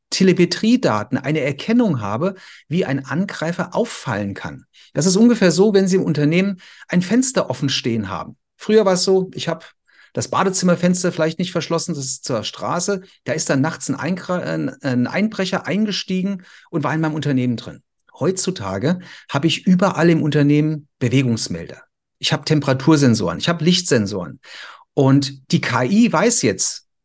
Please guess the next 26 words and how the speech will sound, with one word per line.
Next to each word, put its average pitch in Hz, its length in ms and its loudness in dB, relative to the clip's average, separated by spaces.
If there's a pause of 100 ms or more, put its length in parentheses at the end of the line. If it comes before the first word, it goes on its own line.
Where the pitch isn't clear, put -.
(100)
in 139 140 -4
dieser 220 280 -2
Abteilung, 165 540 -4
in 139 160 0
diesen 165 240 -4
Räumen, 160 560 -4 (300)
da - 80 -8
arbeitet 113 440 -8
nachts - 300 -8
nie 117 140 0
jemand. 87 340 -8 (180)
Und 120 100 -2
wenn 147 120 2
da 160 80 2
eine 135 140 0
Bewegung 147 640 0
festgestellt 117 840 -6
wird 87 240 -10 (200)
in 127 100 4
dem 120 120 4
einen 95 240 -6
Raum, 139 440 0 (360)
dann 135 180 2
ist 135 180 0
möglicherweise 151 840 2
das - 380 -4